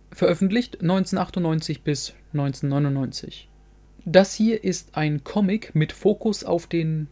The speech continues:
Charakteren aus Andersons Jedi Akademie Trilogie. Und das ist tatsächlich gelungen. Was? Was ist los? Was geschieht hier?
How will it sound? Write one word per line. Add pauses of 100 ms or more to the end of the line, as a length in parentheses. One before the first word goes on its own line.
(120)
Charakteren (320)
aus
Andersons
Jedi
Akademie
Trilogie. (880)
Und
das
ist
tatsächlich
gelungen. (880)
Was? (340)
Was
ist
los?
Was
geschieht
hier?